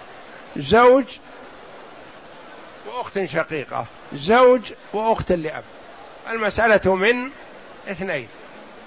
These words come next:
للزوج النصف واحد وللأخت الشقيقة النصف واحد، ما يقال الباقي لأنه فرض،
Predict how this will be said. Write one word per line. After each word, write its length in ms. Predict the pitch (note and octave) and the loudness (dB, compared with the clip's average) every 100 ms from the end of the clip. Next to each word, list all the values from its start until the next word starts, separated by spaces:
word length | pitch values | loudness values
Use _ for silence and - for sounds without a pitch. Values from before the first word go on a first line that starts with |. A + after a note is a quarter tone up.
| - - - - - - - - | -20 -20 -20 -20 -20 -20 -20 -16
للزوج 540 | G3+ F3+ F3 A#3 G3 | -14 -10 -4 -4 -2
النصف 460 | F#3 F#3 G#3 G#3 - | -4 -2 -4 -4 0
واحد 400 | E3 E3 C3+ A#3+ - - - - - - - - | 2 4 4 0 0 -20 -20 -20 -20 -20 -16 0
وللأخت 520 | A3+ A3 G#3 G#3+ - | 2 2 2 -2 -2
الشقيقة 760 | F3 - E3+ F#3+ F#3+ G#3 A3 - - - - - - - - A3+ | -4 -2 -4 -2 -2 2 2 0 -16 -20 -20 -20 -20 -20 -10 -6
النصف 480 | A3+ F3+ G3+ - | -2 0 -2 -2
واحد، 360 | A3+ B3+ - C3+ - | 0 0 0 -6 -4
ما 140 | F3+ | -2
يقال 280 | G#3 G#3 F#3 | 0 0 0
الباقي 540 | E3+ D#3+ D#3+ - A#2+ | 0 0 0 -2 -10
لأنه 260 | A#2 C#3+ C#3+ | -8 -6 0
فرض، 240 | D3+ F3 | 2 0